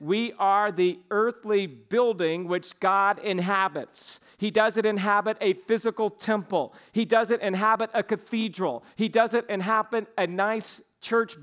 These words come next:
building. He doesn't inhabit animals. He doesn't inhabit algae.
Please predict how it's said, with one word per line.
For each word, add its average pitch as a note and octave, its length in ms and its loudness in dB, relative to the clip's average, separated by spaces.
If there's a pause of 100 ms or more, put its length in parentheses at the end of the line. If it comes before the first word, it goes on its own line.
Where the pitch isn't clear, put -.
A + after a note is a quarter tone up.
building. G#3 420 2 (280)
He G#3 100 -2
doesn't A3+ 380 0
inhabit A3 500 0 (100)
animals. A#3 640 -2 (140)
He A3 100 -2
doesn't A#3 340 2
inhabit A3+ 540 0 (140)
algae. B3 600 0